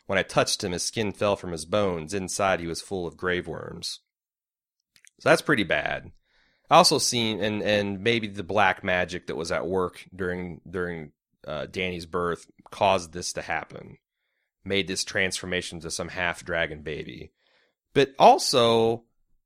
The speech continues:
she could just be exaggerating or making stuff up, or we could have a baby with mild deformities and she's overreacting. We saw a similar thing, interestingly enough, with Tyrion himself.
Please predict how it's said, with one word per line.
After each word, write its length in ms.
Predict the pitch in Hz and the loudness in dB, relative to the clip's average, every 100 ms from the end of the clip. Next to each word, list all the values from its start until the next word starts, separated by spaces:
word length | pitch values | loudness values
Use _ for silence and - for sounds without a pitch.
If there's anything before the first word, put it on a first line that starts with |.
| _ | _
she 240 | - 233 | -2 0
could 220 | 240 247 202 | 0 -2 0
just 180 | 185 | -4
be 220 | 123 117 104 | -2 0 0
exaggerating 960 | 95 95 120 120 95 92 90 92 90 | 0 4 4 4 2 2 2 0 -2
or 100 | 87 | -2
making 400 | 95 98 - 92 | 2 0 0 -8
stuff 400 | - - 87 - | -6 -2 -4 0
up, 300 | 180 131 - | 2 2 0
or 200 | - 92 | -6 -4
we 240 | 92 92 107 | -4 -6 -6
could 160 | 107 | -4
have 260 | 98 101 95 | 0 2 2
a 80 | 92 | 0
baby 360 | 87 95 92 | 0 0 0
with 160 | 90 87 | -2 -4
mild 400 | 92 104 127 110 | 0 4 4 2
deformities 920 | 82 - 90 85 80 87 90 92 - | -2 -4 -4 -4 -6 -6 -6 -6 -8
and 300 | 85 90 85 | -6 -6 -6
she's 720 | - - 92 87 85 80 78 - | -8 -8 -8 -6 -8 -8 -10 -8
overreacting. 1120 | 92 98 92 85 85 85 85 - - - - - _ _ _ _ _ | -2 0 0 -4 -2 2 0 -2 -12 -12 -16 -20 _ _ _ _ _
We 100 | 113 | -4
saw 240 | 117 185 151 | 4 6 6
a 40 | |
similar 400 | - 220 247 147 | 4 2 2 0
thing, 480 | - 87 87 135 180 | 0 -4 -2 -4 -6
interestingly 680 | 90 85 85 80 80 82 85 | -8 -8 -6 -8 -6 -6 -6
enough, 500 | 85 165 165 156 - _ _ _ _ | 0 2 2 0 -4 _ _ _ _
with 160 | 101 - | -6 -4
Tyrion 360 | 120 113 113 | 0 2 2
himself. 760 | 113 107 - 170 78 - - | 0 -2 2 2 2 -4 -16